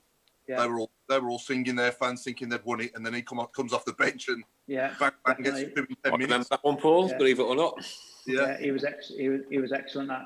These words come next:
Speaker 1: that, um, that little campaign with that two years that I had with him, uh, off the pitch as well. The amount of stuff that he used to do with the younger strikers, you know, he was actually interested in talking to him about his technique and finishing, and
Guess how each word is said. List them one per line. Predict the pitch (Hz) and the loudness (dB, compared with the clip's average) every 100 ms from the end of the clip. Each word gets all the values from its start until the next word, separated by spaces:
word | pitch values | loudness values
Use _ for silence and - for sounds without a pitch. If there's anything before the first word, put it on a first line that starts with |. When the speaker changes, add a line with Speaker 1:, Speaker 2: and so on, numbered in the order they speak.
| - | -4
Speaker 1:
that, | 131 131 135 131 127 | -2 -2 -2 -2 -2
um, | 127 - _ _ _ - | -4 -12 _ _ _ -6
that | 139 | -4
little | 139 143 | -4 -6
campaign | - 131 - 131 127 131 135 127 | -6 -6 -2 0 0 -2 -2 -2
with | 127 | -2
that | 131 131 | -2 -4
two | - 127 | 0 2
years | 131 123 | 2 0
that | 135 | -2
I | 131 | -2
had | 127 120 | -2 -2
with | 123 | -2
him, | 123 120 - - - | -2 -6 -12 -20 -10
uh, | 127 123 127 - | -6 -4 -4 -4
off | 156 - | -2 -2
the | |
pitch | - 160 - | -2 -2 -4
as | 120 | -4
well. | 139 147 | 0 2
The | 139 | 4
amount | 135 147 - | 2 0 -2
of | |
stuff | - 147 - | -2 -4 -4
that | 147 | -2
he | 143 | 0
used | 135 | 0
to | 135 | 0
do | 131 | 2
with | 131 131 | 4 2
the | 131 127 - _ _ - | 0 -2 -6 _ _ 0
younger | 139 131 | 2 2
strikers, | 127 - 135 120 127 120 - - | 0 2 2 2 -4 -4 -12 -8
you | 135 | -4
know, | 127 | -2
he | 123 | 0
was | 123 127 | 0 -2
actually | - - 135 | -4 0 0
interested | 135 143 - 139 131 | 0 -4 -2 -2 -2
in | 127 - _ _ _ _ - | -4 -8 _ _ _ _ -2
talking | 143 135 131 | 0 0 -2
to | - | -2
him | 135 | -2
about | 131 135 | -2 -4
his | - | -6
technique | 143 - 131 123 | -8 -4 -4 -4
and | 120 143 | -6 -4
finishing, | 135 127 - 131 127 | -2 -2 -2 -2 -2
and | 120 | -6